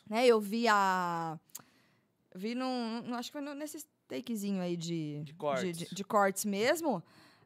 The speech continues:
Speaker 1: naquela, naquela polêmica lá que saiu da doutora Deolane lá,
Speaker 2: Tá,
Speaker 1: do,
Speaker 2: tá.
Speaker 1: sabe?
Speaker 2: Sim, sim.
Speaker 1: Eu vi a, um, um cara perguntou pra ela, né, qua-, é, como que ela tinha tudo aquilo.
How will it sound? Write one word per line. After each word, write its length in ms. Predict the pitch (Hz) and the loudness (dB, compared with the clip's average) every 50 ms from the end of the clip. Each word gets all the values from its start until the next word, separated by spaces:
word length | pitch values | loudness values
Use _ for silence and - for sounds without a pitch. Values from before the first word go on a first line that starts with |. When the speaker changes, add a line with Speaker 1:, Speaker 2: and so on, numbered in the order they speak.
| _ _ _ _ - | _ _ _ _ -12
Speaker 1:
naquela, 420 | - 233 277 - - 339 277 233 220 | -8 -8 -6 -6 -6 -8 -6 -6 -6
naquela 260 | 247 - 269 254 240 | -6 -4 -4 -4 -2
polêmica 500 | - 233 202 190 190 190 185 175 - 185 | 0 0 0 0 0 -2 -4 -6 -6 -6
lá 120 | 170 160 160 | -6 -6 -8
que 60 | - | -6
saiu 120 | - 170 | -6 -6
da 100 | 165 165 | -6 -6
doutora 280 | 156 151 151 - 165 170 | -8 -8 -10 -8 -8 -6
Deolane 560 | 156 165 160 160 165 180 202 196 190 180 175 | -6 -6 -4 -2 0 2 2 2 2 0 -2
lá, 320 | 165 165 165 185 202 202 190 | -4 -2 -2 0 0 2 2
Speaker 2:
Tá, 340 | 165 147 147 143 135 127 120 | 2 2 0 0 -2 -4 -6
Speaker 1:
do, 60 | - | -8
Speaker 2:
tá. 120 | 131 127 123 | -8 -6 0
Speaker 1:
sabe? 360 | 233 226 202 180 170 175 160 | 4 4 4 4 2 -2 -4
Speaker 2:
Sim, 220 | - - 180 175 | -6 -10 -14 -14
sim. 220 | 156 - 165 160 151 - | -14 -14 -16 -18 -12 -6
Speaker 1:
Eu 180 | - 214 220 214 | -4 -2 -2 -2
vi 260 | 202 208 226 226 220 | -4 -6 -4 -2 -2
a, 200 | 214 202 170 196 | -2 -2 -2 -4
um, 560 | 202 196 190 190 185 185 185 175 180 180 - 135 - | -4 -6 -8 -10 -10 -12 -14 -14 -16 -16 -18 -18 -18
um 160 | 190 190 185 | -18 -18 -16
cara 200 | 185 - 185 190 | -14 -14 -14 -14
perguntou 380 | 190 214 202 190 208 202 214 202 | -12 -12 -12 -12 -12 -12 -12 -10
pra 180 | 202 240 240 220 | -6 -4 -4 -2
ela, 320 | 214 226 277 330 339 262 | -2 -2 -4 -4 -4 -4
né, 220 | 240 226 240 277 | -4 -4 -6 -6
qua-, 300 | 285 - - 240 220 226 190 | -8 -8 -8 -6 -6 -6 -6
é, 400 | 202 202 190 185 175 170 170 165 156 147 131 _ _ - _ | -8 -8 -8 -8 -10 -10 -12 -16 -18 -20 -20 _ _ -18 _
como 180 | - 269 311 415 | -6 -6 -6 -4
que 60 | 392 | -6
ela 120 | 381 349 269 226 214 - | -8 -8 -8 -12 -18 -16
tinha 260 | - - 311 339 320 | -12 -10 -6 -6 -4
tudo 140 | 294 247 240 | -4 -2 -4
aquilo. 440 | 233 233 269 294 320 285 208 170 | -4 -2 -2 -2 -2 -2 -2 -4